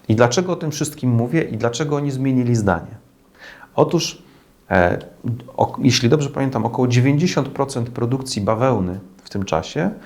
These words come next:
pochodziło z południa Stanów Zjednoczonych, a południe Stanów Zjednoczonych akurat było w trakcie wojny z, z północą Stanów Zjednoczonych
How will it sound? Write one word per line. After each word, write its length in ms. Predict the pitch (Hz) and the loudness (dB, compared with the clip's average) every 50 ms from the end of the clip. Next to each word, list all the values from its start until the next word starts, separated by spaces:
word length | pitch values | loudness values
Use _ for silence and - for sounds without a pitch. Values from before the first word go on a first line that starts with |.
| - - - - _ _ _ | -20 -20 -20 -20 _ _ _
pochodziło 420 | - 120 - 135 127 131 135 131 131 | -2 0 2 2 0 0 -2 -2 -2
z 60 | 131 | -4
południa 380 | - - 131 131 131 127 120 117 | -4 -2 0 0 2 2 0 0
Stanów 340 | 120 - 107 113 110 104 | 0 0 0 0 0 -2
Zjednoczonych, 680 | 104 107 98 101 98 98 - - - - - - - - - - | -4 -6 -6 -6 -6 -6 -4 -6 -6 -6 -8 -14 -16 -20 -14 -4
a 100 | - 107 | -4 -4
południe 360 | - - 120 151 156 143 143 | -2 0 0 0 0 0 -2
Stanów 300 | 131 - 117 117 120 117 | -2 -2 -2 -2 -2 -2
Zjednoczonych 500 | 117 113 110 104 95 - - - - - | -2 -2 -2 -2 -2 -2 0 0 0 0
akurat 300 | 143 139 139 131 139 135 | 0 -2 0 -2 -2 -4
było 160 | 123 135 131 | -2 -2 -4
w 160 | 127 - - - | -4 -4 -6 -6
trakcie 320 | 131 123 123 - - 123 | -6 -6 -6 -4 -4 -2
wojny 400 | 117 131 160 151 117 110 120 139 | 0 2 2 0 0 -4 -6 -10
z, 200 | 147 - - - | -12 -14 -16 -14
z 120 | - - | -14 -14
północą 560 | - - - 160 170 180 160 - - 95 87 - | -14 -8 -2 2 4 6 4 4 2 -4 -6 -8
Stanów 340 | - - - 101 98 98 | -6 -8 -6 -6 -6 -8
Zjednoczonych 580 | - - - 98 - - - - - - - - | -10 -10 -10 -10 -6 -4 -2 -2 -2 -2 -4 -6